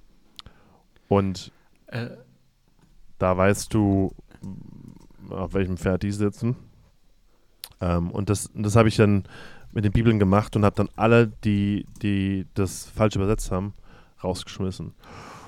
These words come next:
Speaker 1: Und dann bin ich zum heiligen Moment gekommen, denn wir haben methodistische Bibeln, ähm, wo unser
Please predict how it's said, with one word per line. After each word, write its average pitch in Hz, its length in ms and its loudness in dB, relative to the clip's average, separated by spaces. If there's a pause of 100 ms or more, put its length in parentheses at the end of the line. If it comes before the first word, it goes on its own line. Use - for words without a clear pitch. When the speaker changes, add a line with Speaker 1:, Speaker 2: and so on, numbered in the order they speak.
(140)
Speaker 1:
Und 113 100 -6
dann 117 100 2
bin 139 100 6
ich - 80 -4
zum 117 320 -2
heiligen 123 300 6
Moment 123 280 2
gekommen, 107 300 -2
denn 107 140 2
wir 104 120 0
haben 104 380 -2
methodistische 107 680 -4
Bibeln, 90 440 -6 (480)
ähm, 92 300 -6
wo 95 140 0
unser 95 340 -6